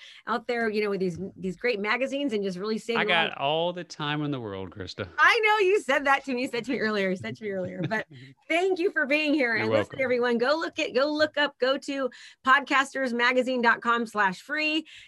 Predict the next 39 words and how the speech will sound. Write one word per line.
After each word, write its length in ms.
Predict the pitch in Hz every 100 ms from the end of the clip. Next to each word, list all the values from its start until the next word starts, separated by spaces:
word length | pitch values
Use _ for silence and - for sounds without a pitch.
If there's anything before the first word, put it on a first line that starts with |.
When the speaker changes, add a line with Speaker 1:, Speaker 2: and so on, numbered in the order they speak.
| -
Speaker 1:
Check 300 | 269 269 254
out 220 | 247 226
Steve 480 | - - 269 277 277
and 200 | 226 214
what 100 | 208
he's, 180 | 208 196
what 120 | - 202
he's 140 | 185 -
offered 400 | 226 269 269 254
to 80 |
you. 260 | 269 269 277 - - _
Um, 220 | 214 214
go 120 | 208 254
download 580 | 240 247 262 262 254
that. 280 | 254 254 254 -
And 160 | 220
remember, 500 | 220 220 262 233 208 - _ _ _
implementation 1000 | 254 285 311 302 302 285 294 320 - 262
is 140 | 240 226
where 200 | 254 254
it 80 |
comes 300 | - 269 269
from. 320 | - 220 196 208
Knowledge 360 | 254 359 320
is 120 | 294
not 180 | 277 254
power. 320 | 254 233 233 -
Implementation 680 | 226 226 226 220 220 214 214
is. 180 | 208 180
And 140 | 190
thank 160 | 202 190
you 80 | 208
so 240 | - 226
much 260 | 214 - -
for 100 | 196
giving 320 | 190 190 190
us 200 | 180 -
a 60 | 180
short 400 | - 190 190